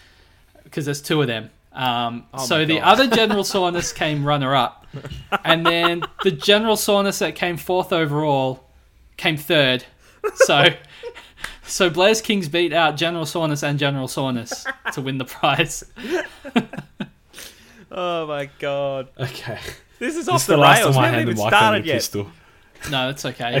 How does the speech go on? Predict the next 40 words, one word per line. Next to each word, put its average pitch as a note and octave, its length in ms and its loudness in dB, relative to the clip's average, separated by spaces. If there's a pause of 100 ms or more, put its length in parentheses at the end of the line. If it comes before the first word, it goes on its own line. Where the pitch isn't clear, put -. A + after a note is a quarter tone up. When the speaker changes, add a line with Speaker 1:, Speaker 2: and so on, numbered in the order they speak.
Speaker 1:
But B2+ 180 2
Speaker 3:
okay, B2 80 0
Speaker 1:
fast E3 260 0
Speaker 3:
okay. A2 40 -4
Speaker 1:
forward B2+ 240 -4
to, C3+ 60 0
Speaker 3:
That's B2 260 -2
Speaker 1:
like, C3+ 80 -12
minute B2+ 280 -8
fifteen B2+ 540 -8
or B2+ 60 -8
whatever C3 320 -10
we're C3 120 -8
up B2 160 -10
to. C3+ 220 -12
Speaker 3:
<laughs> - 60 -20 (840)
Yes, D#3+ 460 -4
it A#2 120 0
will A#2+ 140 -2
have C#3+ 100 -6
Speaker 1:
I'm, C3 60 -2
Speaker 3:
to - 120 -10
Speaker 1:
I'm A2+ 60 -6
Speaker 3:
be G#2+ 60 -4
Speaker 1:
taking F3 320 -4
Speaker 3:
minute - 20 -2
Speaker 1:
my D3+ 120 0
Speaker 3:
fifteen. D3 120 -4
Speaker 1:
sweet D3+ 200 -4
time. D3 420 -2
<laughs> - 0 -
Speaker 3:
<laughs> - 1500 -8 (440)
All D3 60 0
right, C#3+ 120 4
well, C#3 80 2
that G3 380 2 (480)
assesses C#3 640 -2
the B2 120 -2
how. A#2+ 300 -4
Oh, D3 320 2